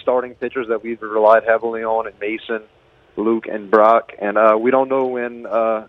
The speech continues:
when Jacob's gonna be back. It might, uh, like I said before, it might be in a couple of weeks. It might be later on down the line in the season, but he's gonna be back when he's ready to be back and not a second sooner. Uh,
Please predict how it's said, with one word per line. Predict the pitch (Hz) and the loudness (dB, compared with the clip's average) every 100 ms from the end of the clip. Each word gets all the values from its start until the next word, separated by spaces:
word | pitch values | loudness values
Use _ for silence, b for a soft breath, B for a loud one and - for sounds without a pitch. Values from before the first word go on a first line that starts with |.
| - | -14
when | 117 | -12
Jacob's | 113 113 - - | -6 -6 -6 -12
gonna | 107 | -12
be | 110 | -2
back. | 107 90 - | 0 0 -2
It | 98 | -4
might, | 101 104 - 110 | -2 -2 -4 -4
uh, | 107 | -2
like | 107 107 | -2 -4
I | 98 | -6
said | 113 110 | -6 -8
before, | - 113 107 | -8 -6 -6
it | 101 | -4
might | 104 104 | -6 -6
be | 107 104 - b b b b - | -12 -16 -18 b b b b -10
in | 98 | -4
a | |
couple | - 113 117 | 2 2 0
of | 117 | -2
weeks. | 123 - | -4 -6
It | 107 | -8
might | 107 | -10
be | 110 | -10
later | 107 110 110 | -8 -6 -4
on | 110 110 | -6 -4
down | 110 113 | -4 -2
the | 110 | -2
line | 107 110 | 0 -2
in | 107 | -6
the | 98 | -8
season, | 120 117 117 | -8 -6 -4
but | 104 | -6
he's | 107 107 | -6 -10
gonna | 113 | -8
be | 113 | -4
back | 110 107 107 | 0 0 0
when | 107 | -8
he's | - | -6
ready | 107 104 98 | 0 0 0
to | |
be | 95 | -6
back | 104 101 101 | -2 -2 -2
and | 101 | -6
not | 98 | -8
a | 98 - | -6 -4
second | 107 - - | -4 -6 -14
sooner. | 110 107 104 - b b b b _ - | -10 -6 -6 -8 b b b b _ 2
Uh, | 107 104 | 4 4